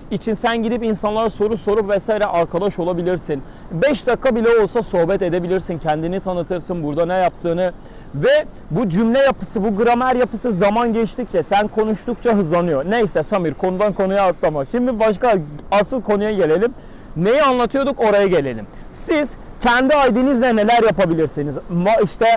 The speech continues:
Malta dışında neler yapabilirsiniz? Arkadaşlar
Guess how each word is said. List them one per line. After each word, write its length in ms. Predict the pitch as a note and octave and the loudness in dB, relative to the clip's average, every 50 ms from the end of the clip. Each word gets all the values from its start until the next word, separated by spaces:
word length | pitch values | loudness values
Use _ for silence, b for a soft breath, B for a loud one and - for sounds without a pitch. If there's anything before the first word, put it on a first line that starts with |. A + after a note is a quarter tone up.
| A3 - | 2 -2
Malta 680 | F#3 E3+ F3+ G#3+ A#3+ B3 G#3 - G#3 A3+ A3 G#3 E3 C#3+ | -6 -2 0 2 2 2 2 2 0 0 0 0 -2 -2
dışında 400 | F3 - - - G3+ G3+ G#3+ A3+ | -4 -4 0 0 0 2 2 2
neler 320 | G#3 G3 F#3 F#3+ G3+ G3+ | 2 2 4 4 4 4
yapabilirsiniz? 680 | F#3+ F#3 - E3+ C#3+ C#3 C3+ C#3 B2+ - C3+ B2+ A#2+ G#2 - B B B B B B B B B - | 4 2 2 0 -2 0 -2 -4 -4 -4 -8 -8 -8 -10 -14 B B B B B B B B B 0
Arkadaşlar 480 | - A3+ B3+ C4 C#4 B3+ A3 - F#3+ D#3+ | 0 0 2 4 2 2 2 2 0 -2